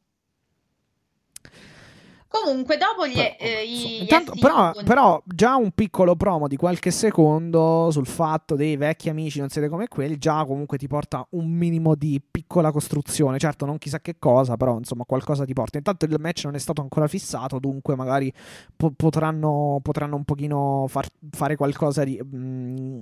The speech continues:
Speaker 2: mm, sul, sulla via della costruzio-, della, della, della, insomma, sulla via del, di una maggiore, eh, di, insomma, di un, di un ampliamento, ecco, della, della storyline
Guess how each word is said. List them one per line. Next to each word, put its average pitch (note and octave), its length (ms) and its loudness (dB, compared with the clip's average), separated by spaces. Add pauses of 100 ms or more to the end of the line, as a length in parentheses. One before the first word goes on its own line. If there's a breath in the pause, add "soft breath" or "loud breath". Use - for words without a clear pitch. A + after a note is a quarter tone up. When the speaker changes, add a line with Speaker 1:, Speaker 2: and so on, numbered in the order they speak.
(160)
Speaker 2:
mm, B2 300 -8 (420 loud breath)
sul, C#3 440 4
sulla C#3+ 220 4
via D#3+ 240 0
della D3+ 240 0
costruzio-, D3 760 -2
della, C#3+ 340 -2
della, C#3 380 -2
della, C3 440 -4
insomma, B2+ 340 -8
sulla B2+ 240 -4
via C#3+ 180 0
del, C3+ 440 0
di C3+ 80 -4
una C3+ 160 -2
maggiore, C3+ 720 -2 (520 soft breath)
eh, B2 640 -2
di, A#2+ 140 -8
insomma, A2 640 -10
di A#2 80 -8
un, A#2+ 160 -8
di A#2 80 -8
un C3 160 -6
ampliamento, C#3 720 -2
ecco, B2+ 220 -2
della, B2 280 0
della A#2+ 200 -4
storyline A#2+ 640 -4